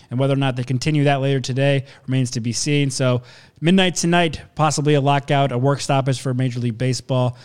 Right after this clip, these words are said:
And, uh, that means we'll have to figure out some other ways to talk about, uh, because <laughs> won't be any winter meetings or any, uh, uh, negotiations or, uh, contract signings, uh, throughout the stoppage. So, uh, Mark, good luck, uh, on the website and <laughs> figuring out stuff to write.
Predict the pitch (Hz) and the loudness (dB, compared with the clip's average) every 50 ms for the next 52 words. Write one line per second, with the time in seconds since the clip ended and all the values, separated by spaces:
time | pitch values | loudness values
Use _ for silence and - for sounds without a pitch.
0 | - - - - - 117 127 123 120 117 113 120 123 120 120 120 120 131 151 165 | -20 -20 -20 -10 -6 -4 -2 -2 -2 -2 -2 -2 -2 0 0 0 0 0 2 2
1 | 170 165 156 165 165 170 165 - 151 - 170 160 160 165 160 160 - - 175 175 | 0 0 2 0 0 0 0 -2 -4 -2 0 0 2 2 0 0 0 -2 0 0
2 | 170 170 165 160 139 135 127 123 117 110 - 123 123 120 120 104 123 120 120 110 | 2 2 2 2 2 2 0 0 0 0 -2 -2 -2 -2 -4 -4 -2 -2 -2 -2
3 | - 120 117 110 113 120 143 139 139 - - 165 156 - - 156 139 - _ - | -4 -4 -4 -4 -4 -4 -2 0 0 2 2 0 0 0 -4 -18 -18 -18 _ -20
4 | - - - - 208 170 147 175 170 156 160 170 170 170 175 185 190 175 170 175 | -16 -4 0 2 2 2 2 2 2 2 2 4 4 4 4 4 4 4 4 4
5 | 190 185 190 190 185 175 151 156 147 147 147 139 147 160 165 160 156 151 147 147 | 2 2 2 2 2 2 2 4 4 4 4 2 2 2 2 2 2 4 4 4
6 | 143 131 - - - - - - - 117 127 135 135 143 139 160 160 143 - 160 | 2 2 -2 -6 -20 -20 -18 -10 -4 -2 0 2 2 4 4 4 2 2 2 2
7 | 156 160 160 156 - 170 160 156 135 135 127 131 131 131 127 131 127 123 123 120 | 2 2 0 0 -2 -2 -2 0 0 0 0 0 0 0 0 0 0 0 0 -2
8 | 120 - 147 147 151 - - 156 143 139 - - - - - 139 135 135 131 127 | -2 -2 0 0 0 0 0 -2 -2 -2 -4 -8 -8 -4 -2 -2 0 0 0 0
9 | 127 120 - - - - - - - 110 117 117 123 127 123 117 120 120 - - | -2 -4 -6 -10 -14 -20 -20 -12 -6 -4 -2 0 0 0 0 -2 -4 -6 -4 -2
10 | 131 117 117 - 110 101 - - 120 113 110 110 _ _ _ _ _ - 110 110 | -2 -2 -2 -4 -8 -8 -6 -6 -4 -4 -6 -6 _ _ _ _ _ -8 -6 -4
11 | 107 110 110 107 - - _ _ - 160 190 226 - - - - - - 170 170 | -4 -4 -6 -8 -12 -20 _ _ -2 0 0 0 0 -4 -12 -8 -4 -2 0 2
12 | 190 196 202 - - - 170 175 170 165 - 170 175 170 165 165 190 180 - - | 2 0 0 -2 -2 0 2 2 2 2 2 2 2 2 2 2 2 0 0 0
13 | 151 156 151 135 143 139 139 151 151 131 170 - 165 190 202 190 185 190 208 175 | 0 0 0 0 -2 0 0 0 0 -2 -2 0 2 4 4 4 4 2 2 0
14 | - - 214 202 - - 185 160 147 160 185 180 175 170 | 0 0 0 0 2 2 0 2 4 4 2 2 0 -2